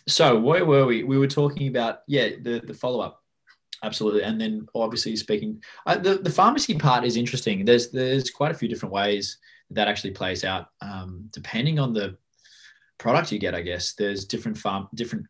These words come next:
companies have different agreements with different pharmacies. Some will deliver it to basically anywhere, um, you are, the, your closest pharmacy. Some only work with specific pharmacy partners. You have to go through their network. Um, we're seeing different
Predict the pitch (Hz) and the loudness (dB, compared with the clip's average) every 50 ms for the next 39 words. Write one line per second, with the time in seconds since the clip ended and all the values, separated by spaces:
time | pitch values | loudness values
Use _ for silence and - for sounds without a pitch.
0 | _ - - - - - 139 143 123 98 87 90 90 - 104 95 92 92 - 104 | _ -20 -18 -6 -4 -2 -2 -2 -4 -6 -6 -8 -10 -10 -10 -10 -10 -10 -10 -10
1 | 98 - 98 82 78 98 101 - 95 95 95 92 92 85 - 90 - 95 92 - | -10 -10 -12 -12 -14 -16 -14 -10 -8 -8 -6 -8 -10 -12 -12 -14 -12 -14 -14 -14
2 | - 95 - 101 95 92 92 92 - 98 92 92 - - - - - - _ - | -18 -12 -10 -10 -8 -8 -10 -10 -12 -12 -12 -14 -16 -18 -20 -20 -20 -14 _ -4
3 | - 120 113 110 107 107 107 98 98 - _ _ _ _ _ 107 107 107 104 101 | 0 2 2 2 0 -2 -4 -8 -12 -20 _ _ _ _ _ 0 2 2 2 2
4 | 98 104 104 104 92 101 101 101 101 - - - 104 104 98 98 95 92 90 90 | 0 -2 -2 -2 -2 0 -2 -2 -2 -4 -10 -8 -6 -6 -6 -6 -6 -8 -8 -12
5 | - - 95 92 90 - - - 104 92 87 92 95 98 98 95 95 95 95 92 | -8 -6 -4 -4 -4 -6 -8 -8 -6 -4 -4 -4 -4 -4 -4 -4 -4 -2 -2 -2
6 | 95 95 98 - _ _ - 92 90 90 87 87 87 90 90 95 92 95 90 90 | -4 -6 -8 -14 _ _ -12 -10 -8 -6 -6 -8 -8 -10 -12 -12 -12 -10 -8 -6
7 | 92 98 98 101 - - 104 98 - 92 101 90 82 - - 92 92 - 98 92 | -4 -6 -6 -8 -10 -8 -8 -8 -8 -8 -8 -10 -10 -8 -6 -6 -6 -6 -8 -10
8 | - - 98 92 92 95 - 107 104 - - 113 104 104 101 - 110 107 104 98 | -8 -6 -6 -6 -6 -6 -8 -8 -6 -4 -2 -2 -2 -2 -4 -6 -6 -6 -6 -6
9 | 98 101 95 95 95 - - 92 90 - - - - - - 98 101 98 95 - | -6 -6 -6 -6 -6 -8 -10 -12 -10 -10 -12 -10 -10 -10 -8 -6 -8 -8 -8 -8
10 | - 95 90 87 87 - - 90 - 110 113 120 123 147 151 151 147 - - - | -8 -8 -8 -8 -10 -12 -12 -8 -2 0 0 2 2 2 0 0 -2 -4 -10 -20
11 | - - _ _ - 101 95 - - - 95 98 98 98 95 - - 92 90 98 | -20 -20 _ _ -10 -8 -8 -8 -10 -12 -8 -6 -6 -6 -6 -8 -10 -6 -4 -4
12 | 95 95 95 101 110 - 123 113 113 117 113 - _ _ - - - - - _ | -4 -2 -4 -4 -4 -2 -2 0 0 -2 -4 -10 _ _ -20 -20 -20 -20 -20 _
13 | _ _ _ _ 98 98 98 95 95 95 98 98 98 98 98 92 95 - 107 101 | _ _ _ _ -8 -4 -4 -2 -2 -2 -4 -4 -4 -6 -6 -6 -4 -4 -4 -6
14 | 98 98 104 - - 98 92 | -6 -8 -8 -10 -10 -12 -12